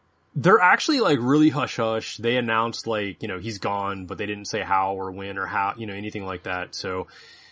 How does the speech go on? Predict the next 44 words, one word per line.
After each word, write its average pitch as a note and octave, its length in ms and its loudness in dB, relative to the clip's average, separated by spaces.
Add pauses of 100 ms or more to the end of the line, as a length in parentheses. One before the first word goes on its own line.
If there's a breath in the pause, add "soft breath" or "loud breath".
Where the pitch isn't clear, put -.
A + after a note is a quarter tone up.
(360 loud breath)
I, D3+ 140 0
people G#3 440 6
want - 160 0
to D#3+ 60 0
believe B2+ 320 0
he A#2+ 100 -6
was A2 140 -6
found G#2 260 -2
in, F#2 180 -10 (140)
in G#2+ 160 -8
bed G2+ 180 -4
with G2+ 120 -8
a F#2+ 40 -4
hooker G2+ 400 -4
or F#2+ 40 -4
something G2+ 260 -8
like F#2+ 140 -6
that. G2 160 -2
I, A2+ 420 6
I A2 40 6
have F#2+ 120 -2
no F#2+ 220 -4
idea. F2+ 480 -6
He, A2+ 180 -8
he A2 220 -8
probably G2 400 -2
just F2+ 120 -12
passed F#2 360 -4
peacefully F#2+ 320 -8
in F#2 40 -10
his F2+ 100 -12
sleep, F#2+ 300 -8
and F#2 80 -10
they F#2 80 -6
don't F#2 160 -8
want F2+ 140 -10
the G2 100 -12
publicity F#2 540 -8
or F#2 80 -8
something. F#2 460 -12 (720 loud breath)
But, G2+ 240 0
uh, F#2+ 400 -2 (240)
I, A#2+ 840 2 (760)
I, A#2 220 0